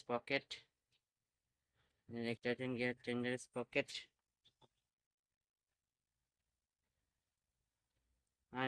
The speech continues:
এটার গিয়ার চেঞ্জারের বড় কেজ,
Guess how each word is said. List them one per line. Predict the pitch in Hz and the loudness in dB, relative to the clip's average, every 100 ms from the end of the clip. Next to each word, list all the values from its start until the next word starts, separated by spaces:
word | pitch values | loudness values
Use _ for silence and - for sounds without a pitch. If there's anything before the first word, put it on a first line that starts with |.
| 131 | 2
এটার | 135 135 127 - - _ _ _ _ _ _ - | 4 6 4 0 -20 _ _ _ _ _ _ -2
গিয়ার | 127 127 - - | 2 2 2 2
চেঞ্জারের | 127 131 127 131 123 | 2 2 4 4 4
বড় | 123 123 127 - - _ - - _ _ _ _ _ - | 2 4 2 0 -12 _ -20 -20 _ _ _ _ _ 2
কেজ, | 127 | 4